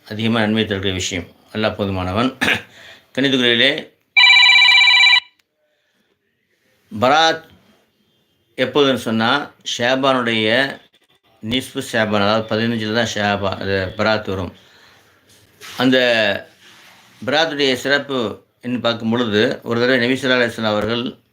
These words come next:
ஆ, இரவுல, உம்,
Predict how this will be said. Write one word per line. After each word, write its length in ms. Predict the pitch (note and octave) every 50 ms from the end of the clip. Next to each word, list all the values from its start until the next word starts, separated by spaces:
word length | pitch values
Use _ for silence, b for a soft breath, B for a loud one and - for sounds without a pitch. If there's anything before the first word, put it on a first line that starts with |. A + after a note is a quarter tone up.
| b b b b b b b b b b _ _ -
ஆ, 140 | A2+ A2 A2
இரவுல, 760 | G#2+ A2 A2+ A#2+ C3 B2+ B2 A#2+ A#2 G#2+ G#2 F#2+ F2 E2+ - - _ _ _ _ _ _ _ _ _ _ _ _ _ _ _ _ _ _ _ _ _ _ _ _ _ _ _ _ _ _ _ _ _
உம், 680 | - - - A2 G#2+ G#2 G2+ G2 F#2+ F#2+ F#2+ - - -